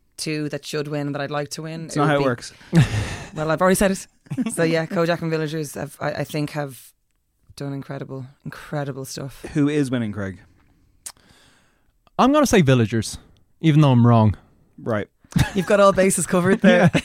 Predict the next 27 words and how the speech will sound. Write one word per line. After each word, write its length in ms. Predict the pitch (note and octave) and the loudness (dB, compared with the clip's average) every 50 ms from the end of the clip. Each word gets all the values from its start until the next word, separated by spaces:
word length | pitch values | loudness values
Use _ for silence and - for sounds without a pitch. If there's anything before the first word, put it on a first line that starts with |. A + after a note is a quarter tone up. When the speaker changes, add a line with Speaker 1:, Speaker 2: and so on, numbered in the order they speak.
| - | 0
Speaker 2:
I 520 | - G3 G#3 A3 A3 G#3+ G#3+ G#3+ G#3 G#3 G3 | 2 2 4 4 4 4 2 2 0 -2 -2
would 200 | - F#3+ E3+ D#3+ D3+ | 0 0 0 2 4
like 160 | F#3+ B3+ B3+ | 2 2 0
to 60 | - | -2
see 120 | - D#3+ | -4 -4
Villagers 320 | C3 B2+ A#2+ A#2+ G#2+ A#2 A2+ | -2 -2 -4 -4 -6 -6 -6
win. 240 | A#2+ A#2 D3+ G3+ - _ _ _ _ _ _ _ _ _ _ _ _ _ _ _ _ - | -6 -6 -6 -6 -8 _ _ _ _ _ _ _ _ _ _ _ _ _ _ _ _ -16
However, 520 | - - C#3 C#3+ D#3+ D3+ A2 E2 D2 - _ _ _ | -10 -6 -2 -2 -2 -2 -4 -8 -12 -16 _ _ _
I'm 120 | - A#2 B2+ | -10 -6 -4
gonna 180 | C3+ C3+ C3 | -4 -4 -4
say 200 | B2+ - C3+ C3 B2+ | -2 -2 -2 -2 -2
right 200 | B2+ B2 B2 A2+ | -4 -4 -6 -8
now, 140 | A#2+ B2 B2 | -8 -4 -2
Speaker 3:
Yeah. 300 | A#2+ A#2 A2 G#2 G2+ F#2+ - _ | 0 0 0 0 -2 -6 -8 _
Speaker 2:
Saint 260 | - - E3+ D#3 D3 C#3+ | -10 -8 -6 -6 -4 -2
Sister 320 | D#3+ D3+ C3+ - C3+ B2 | -2 -4 -2 -2 -2 -2
are 60 | A#2+ | -2
winning 200 | A#2 A#2 A2+ A2 | -4 -4 -6 -8
this 120 | G#2+ G2+ A2 | -10 -10 -10
award. 300 | G#2 F#2+ G2 F#2 - - - - - - - - - - - - - _ _ _ _ _ | -8 -8 -8 -10 -10 -14 -20 -20 -20 -20 -18 -18 -18 -18 -20 -20 -20 _ _ _ _ _
They're 140 | - C3+ C3+ | -2 -2 0
gonna 140 | C3 C#3 C#3 | 0 0 0
unite 280 | C#3 C3+ C3+ C3 B2 A#2+ | 0 0 0 -2 -2 -4
the 60 | B2 | -6
room. 220 | A#2+ A2 F#2+ F2 _ _ _ _ _ _ _ _ _ _ _ _ _ | -6 -6 -8 -12 _ _ _ _ _ _ _ _ _ _ _ _ _
That's 160 | - A#2 - - | -12 -10 -8 -8
why. 160 | G#2 F2+ | -10 -10